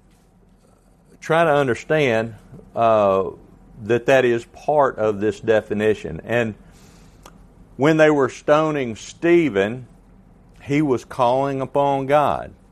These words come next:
You know, so that's ac-, that's an action. That's not an identifier necessarily. That's something he was doing. And it was said he was calling upon God. All right. So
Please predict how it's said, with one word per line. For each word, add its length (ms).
You 120
know, 160
so 440
that's 300
ac-, 360
that's 240
an 180
action. 540
That's 260
not 220
an 100
identifier 960
necessarily. 640
That's 220
something 300
he 120
was 180
doing. 340
And 140
it 100
was 140
said 260
he 60
was 180
calling 440
upon 380
God. 360
All 180
right. 300
So 500